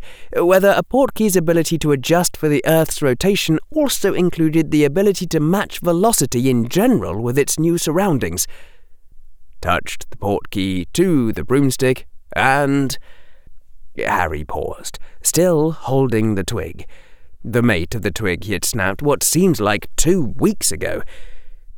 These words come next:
He was feeling a sudden reluctance. His brain seemed to have learned the rule, by some purely neural process of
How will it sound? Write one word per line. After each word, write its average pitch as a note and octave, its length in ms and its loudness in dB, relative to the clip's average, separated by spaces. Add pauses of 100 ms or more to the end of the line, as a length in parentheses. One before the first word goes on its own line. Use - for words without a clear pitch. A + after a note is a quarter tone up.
(420)
He F#3 160 0
was G3 180 2
feeling B3 560 2 (140)
a C3+ 100 0
sudden B2+ 500 2
reluctance. - 840 -4 (800)
His D3 200 2
brain F2 500 0
seemed C#3 280 2
to B2 100 2
have A#2 140 0
learned C#3+ 480 4
the A2 140 2
rule, C3 420 2 (360)
by F3+ 220 4
some F#3+ 380 4 (260)
purely D#3 520 4
neural C3 420 6
process C#3 480 2
of G#2+ 140 -2